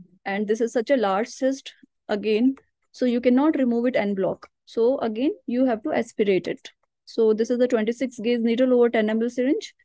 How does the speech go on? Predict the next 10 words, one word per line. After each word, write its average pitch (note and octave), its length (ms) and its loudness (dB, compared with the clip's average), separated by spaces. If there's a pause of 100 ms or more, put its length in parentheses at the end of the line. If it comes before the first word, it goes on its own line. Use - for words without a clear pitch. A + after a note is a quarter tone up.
(300)
So A#3+ 160 -4
I'm A3+ 200 -2
aspirating A#3 480 0
the B3+ 160 2
cyst B3 260 -4
contents. A#3+ 560 -2 (880)
You C4+ 80 4
can A#3+ 200 2
see C#4 120 4
the D4 80 4